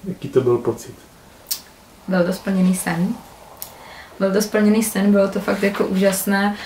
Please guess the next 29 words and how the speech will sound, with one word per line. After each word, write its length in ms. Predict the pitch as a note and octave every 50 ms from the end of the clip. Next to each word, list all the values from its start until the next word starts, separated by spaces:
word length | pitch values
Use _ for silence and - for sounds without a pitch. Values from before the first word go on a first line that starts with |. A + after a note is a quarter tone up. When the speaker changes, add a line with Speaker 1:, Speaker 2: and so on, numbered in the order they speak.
| - - - -
Speaker 2:
A 100 | - F#3+
mně 140 | G3 G#3 G#3
se 120 | G3+ A3+
hlavně 220 | A3 G#3+ G3 G#3 G#3
líbilo, 280 | G3 G3 F#3+ G3 G3+
jak 120 | G3+ G3 F#3+
ten 200 | - G3 G3+ G3
boj 160 | F#3 G3 F#3+
byl 180 | F#3+ G3 G3 -
úplně 300 | F3+ F3+ - G3+ G3+ G#3+
až 80 | A3 G#3
do 80 | G3+
konce, 460 | G3+ G#3 G3 G3 G3 F#3 - F#3+ F#3+
že 80 | F#3 F#3
jsme 220 | F#3 G3 F#3+ F#3
museli 460 | F#3 F#3 F#3 F#3 F3+ - E3+ F3+ F#3+ F#3
čekat, 420 | - F#3+ F#3 - F#3 F#3 F#3 G3
kdo 400 | F#3 F3 G3+ F3+ F#3 F#3+ G3 F#3+
jak 380 | F#3+ F#3+ F#3+ F#3+ F#3 - - G3
nám 260 | G3 F#3+ F#3+ G3 F#3
pomůže 520 | - F#3+ F#3+ F#3 F#3+ G3 F3+ G3+ G3 G3
nebo 240 | G3 F#3+ F#3 F#3 G3
nepomůže, 800 | F#3 F3+ F3+ - E3+ F3+ F#3 F#3 F#3+ F#3 G3+ G3 F#3+ F#3+ G3 F#3+
jak 120 | F3+ F3 F3
to 180 | - - F3+
zaběhnou 460 | F3+ F3+ F3 F3 F3+ F#3 F#3+ F#3+ F#3 F3+
kluci 280 | - F3+ F#3 - G3
z 60 | F#3
Jinolic. 460 | F#3 F#3 F#3 F3+ F#3 G3+ A3+ A3 -